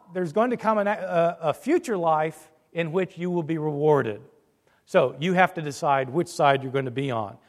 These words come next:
Uh, the, the people who are rich and powerful, prosperous, by the way, famous people, uh, they're obviously on the side of evil. This is, this is explaining why it is that the wicked prosper and the righteous suffer. The prophets had a hard time explaining that,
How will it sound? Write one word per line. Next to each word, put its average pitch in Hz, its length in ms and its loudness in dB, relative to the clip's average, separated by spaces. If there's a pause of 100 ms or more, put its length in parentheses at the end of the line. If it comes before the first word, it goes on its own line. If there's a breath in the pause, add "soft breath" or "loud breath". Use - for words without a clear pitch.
(240 soft breath)
Uh, 160 160 0
the, 175 200 -6
the 175 120 -2
people 330 280 2
who 202 60 6
are 180 140 4
rich 220 260 4
and 180 100 -8
powerful, 190 460 2
prosperous, 214 540 2
by 151 180 2
the 135 100 -2
way, 127 460 0
famous 190 340 -2
people, 156 460 -4 (220 loud breath)
uh, 170 260 -2
they're 214 260 4
obviously 285 440 6
on 214 100 2
the 233 80 -4
side 170 240 2
of 190 80 -6
evil. 285 500 0 (960 soft breath)
This 302 240 2
is, 226 200 -2 (100)
this 262 240 0
is 208 160 -4
explaining 240 840 0
why 294 360 4
it 226 80 2
is 202 380 -2 (100)
that 202 200 0
the 202 100 0
wicked 214 460 -2
prosper 226 760 0
and 214 140 0
the 208 80 0
righteous 165 420 2
suffer. 302 400 0
The 170 80 0
prophets 294 460 2
had 214 100 2
a 196 60 2
hard 208 200 4
time 208 200 0
explaining 294 560 -2
that, 120 320 -2